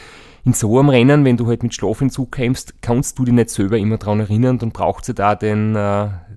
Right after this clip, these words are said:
den Stupser sozusagen von außen. Ich finde, dass zu große Ziele,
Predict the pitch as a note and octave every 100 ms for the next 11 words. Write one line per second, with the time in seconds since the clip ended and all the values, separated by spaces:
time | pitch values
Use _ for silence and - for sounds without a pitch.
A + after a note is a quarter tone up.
0 | - A2 - - B2 - B2+ A#2+ - A2+
1 | - A#2 A2+ C3 A#2+ G#2 A2+ G2 - -
2 | - - - - - _ - - - -
3 | - - - - - _ _ - - -
4 | D3 D3+ C#3 C3 - - D3+ E3 - B2
5 | C#3 E3 - C#3+ D3 D#3+